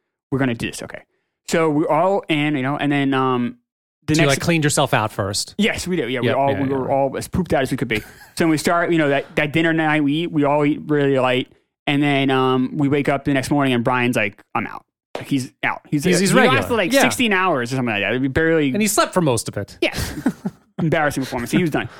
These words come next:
Speaker 1: So Chris and I made it through all of day two with really very little problems. Day three is issues. Like, we, like, we were really uncomfortable, like, g-, like, stomachs gurgling. You're
Speaker 2: Yeah.
Speaker 1: just kind of, like, really, really in, um,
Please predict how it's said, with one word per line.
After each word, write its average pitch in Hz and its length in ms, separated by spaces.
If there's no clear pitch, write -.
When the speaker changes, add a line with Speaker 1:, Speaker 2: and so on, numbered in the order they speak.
Speaker 1:
So 190 240
Chris 254 300
and 339 100
I 262 80
made 208 160
it 196 60
through 185 120
all 170 180
of 170 60
day 160 100
two 151 200
with 190 260
really 381 300
very 214 200
little 180 200
problems. 160 420
Day 185 260
three 202 380
is - 240
issues. 123 360
Like, 90 240
we, 156 260
like, 139 180
we 165 140
were 135 160
really 131 320
uncomfortable, 120 380
like, 98 220
g-, 151 80
like, - 160
stomachs - 480
gurgling. 113 720
You're 117 140
Speaker 2:
Yeah. 262 120
Speaker 1:
just 123 60
kind 139 180
of, 127 60
like, 113 160
really, 139 480
really 165 320
in, 131 160
um, 117 280